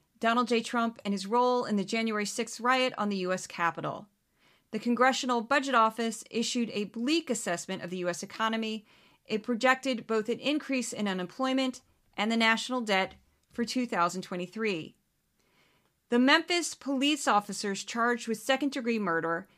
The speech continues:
and other charges in the death of Tyre Nichols pleaded not guilty. Two Memphis sheriff deputies were suspended for turning off body cameras when they arrived at the scene after Nichols had been beaten.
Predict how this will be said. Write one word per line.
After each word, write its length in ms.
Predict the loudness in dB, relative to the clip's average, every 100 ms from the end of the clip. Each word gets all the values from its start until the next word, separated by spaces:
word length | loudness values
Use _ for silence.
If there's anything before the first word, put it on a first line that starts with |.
| _ -8
and 140 | -2
other 260 | 2 2 2
charges 420 | 0 -2 -2 -2
in 100 | -2
the 80 | 0
death 300 | 0 0 -2
of 100 | -4
Tyre 340 | -2 0 0
Nichols 480 | -2 -2 -2 -2 -8 _ _ _
pleaded 400 | 0 2 2 4
not 220 | 2 2
guilty. 500 | 0 -2 -4 -12 -14 _ _ _ -10
Two 400 | 0 2 2 -2
Memphis 540 | 0 2 2 0 -2 -6
sheriff 460 | -6 0 0 0 0
deputies 580 | -2 -2 -4 -4 -6 -8
were 120 | -8
suspended 640 | -6 -6 -2 -2 0 -2 -8 -20 _
for 120 | -6
turning 360 | 0 2 4 4
off 240 | 4 4
body 240 | 2 2
cameras 540 | 0 -4 -4 -4 -6 -10 _
when 120 | 0 2
they 120 | 4
arrived 380 | 6 6 6 2
at 80 |
the 40 | -6
scene 340 | -4 -4 -2
after 300 | -2 -4 -2
Nichols 400 | -4 -4 -6 -8
had 160 | -8 -4
been 160 | -4
beaten. 460 | -4 -6 -8 -12